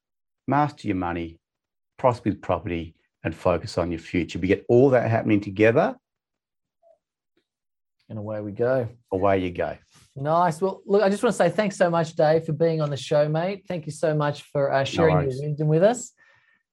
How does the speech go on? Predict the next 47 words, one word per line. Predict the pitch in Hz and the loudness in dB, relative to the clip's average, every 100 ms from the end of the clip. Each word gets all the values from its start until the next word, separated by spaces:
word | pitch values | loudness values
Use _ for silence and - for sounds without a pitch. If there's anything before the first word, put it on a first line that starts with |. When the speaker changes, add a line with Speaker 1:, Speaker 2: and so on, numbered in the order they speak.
| _ - | _ -8
Speaker 2:
And, | 139 143 143 143 | -4 -2 0 2
uh, | 143 139 147 | 2 2 0
for | 190 | 4
the | 185 | 6
listeners | 214 220 185 | 4 2 4
out | 185 - | 4 4
there, | 190 190 | 4 4
of | - | 2
course, | - 190 - | 2 2 4
go | 190 | 4
to | 160 | 4
dave | 170 175 165 | 4 4 2
parry | 165 165 156 | 0 2 2
dot | 151 139 | 2 0
com | - 156 151 | 0 -2 2
dot | 143 135 | 4 4
A | 131 | 4
U | 127 147 151 | 0 -2 -2
to | |
find | - 143 139 | -2 -2 0
out | 135 | 0
more | 139 139 | 2 2
about | 139 135 | 4 2
his | 131 127 | 0 -4
ninety | 139 139 139 | -4 -4 -4
minute, | 131 127 - | -6 -8 -8
um, | 127 123 120 | -6 -6 -8
free | - 135 | -4 -4
programs | 135 139 139 139 131 | 2 2 2 -4 -4
that | |
he | 139 | -2
does, | 143 143 135 | 2 2 0
or | - 135 135 156 | -2 2 2 2
you | |
can | 147 | -2
actually | 165 151 135 | -2 -4 -6
reach | 135 135 - | -2 -2 0
out | 139 139 | 2 2
and | 123 | -2
talk | 117 147 | -6 -6
to | - | -6
him | 135 | -6
about | 131 127 | -2 -2
his | 113 | -4
Bulletproof | 135 135 135 120 120 | -4 -6 -6 -8 0
Wealth | 131 139 | -2 0
program. | 156 139 139 143 | -2 0 0 -4